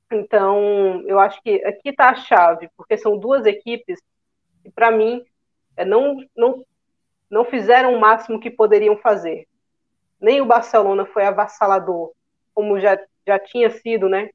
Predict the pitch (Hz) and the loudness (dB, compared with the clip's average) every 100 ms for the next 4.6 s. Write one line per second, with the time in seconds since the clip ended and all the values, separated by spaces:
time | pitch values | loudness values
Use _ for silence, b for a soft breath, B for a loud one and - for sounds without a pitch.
0 | _ 190 196 220 214 196 - 196 196 190 | _ -4 0 0 -2 -6 -6 -8 -2 0
1 | 185 202 233 269 - _ _ _ _ - | 4 2 2 -6 -10 _ _ _ _ -6
2 | 233 185 220 233 233 214 240 240 233 - | -4 4 4 4 -2 -10 -10 -10 -16 -18
3 | _ _ _ _ 220 196 196 220 247 247 | _ _ _ _ 0 0 4 6 6 2
4 | 220 190 190 185 180 180 | -2 0 0 0 -4 -12